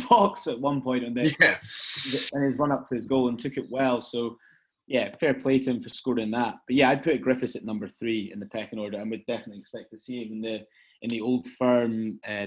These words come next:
Speaker 1: derby coming up, which we will preview in the next part.
Speaker 2: Of course, of course. Uh, yeah, no, always good to see him back there. I just think, you know, we've talked about already, Ed-, Edouard not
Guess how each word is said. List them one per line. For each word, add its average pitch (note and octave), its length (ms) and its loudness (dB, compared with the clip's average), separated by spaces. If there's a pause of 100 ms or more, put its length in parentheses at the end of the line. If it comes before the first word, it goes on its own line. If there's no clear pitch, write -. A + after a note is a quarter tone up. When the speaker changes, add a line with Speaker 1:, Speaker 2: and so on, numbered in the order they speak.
Speaker 1:
derby G#2+ 400 -4
coming G#2+ 220 -4
up, A#2 160 -2 (140)
which - 260 -12
we A2 80 -6
will G#2 160 -10 (100)
preview A#2+ 260 -2
in A#2 60 -2
the A#2+ 80 -2
next B2+ 280 -2
part. D#3 260 0 (600)
Speaker 2:
Of G#2 160 -2
course, B2 280 6
of G#2 140 2
course. B2 480 6
Uh, A2 420 8
yeah, G#2+ 180 8
no, G#2+ 120 6
always A#2 380 4
good B2 120 2
to F#2+ 80 -4
see B2+ 160 0
him G#2+ 120 2
back A2 200 4
there. G#2 140 6
I G2+ 40 6
just G#2 180 2
think, G#2 260 2
you G#2 80 2
know, G2+ 80 4
we've F#2+ 180 0
talked G#2 240 2
about G#2 100 2
already, F#2 280 2
Ed-, F2 160 -4
Edouard F2+ 480 2
not G2 380 0